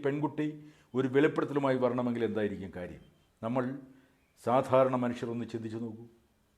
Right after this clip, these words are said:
ഇനി വെളിപ്പെടുത്താൻ ആ പെൺകുട്ടിയുടെ മനസ്സിലൊരു തോന്നലുണ്ടായെങ്കിൽ ആ പെൺകുട്ടി അപ്പോൾ തന്നെ ബി ഡി സതീശനെ വിളിച്ചു ചോദിക്കില്ലേ, "സർ, അല്ലെങ്കിൽ അങ്കിൾ, അല്ലെങ്കിൽ അച്ഛ, എനിക്കിങ്ങനെ തോന്നുന്നു." അപ്പോൾ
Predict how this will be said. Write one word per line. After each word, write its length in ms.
ഇനി 200
വെളിപ്പെടുത്താൻ 520
ആ 100
പെൺകുട്ടിയുടെ 500
മനസ്സിലൊരു 400
തോന്നലുണ്ടായെങ്കിൽ 640
ആ 160
പെൺകുട്ടി 400
അപ്പോൾ 200
തന്നെ 200
ബി 140
ഡി 120
സതീശനെ 320
വിളിച്ചു 220
ചോദിക്കില്ലേ, 380
"സർ, 160
അല്ലെങ്കിൽ 300
അങ്കിൾ, 200
അല്ലെങ്കിൽ 300
അച്ഛ, 160
എനിക്കിങ്ങനെ 580
തോന്നുന്നു." 340
അപ്പോൾ 280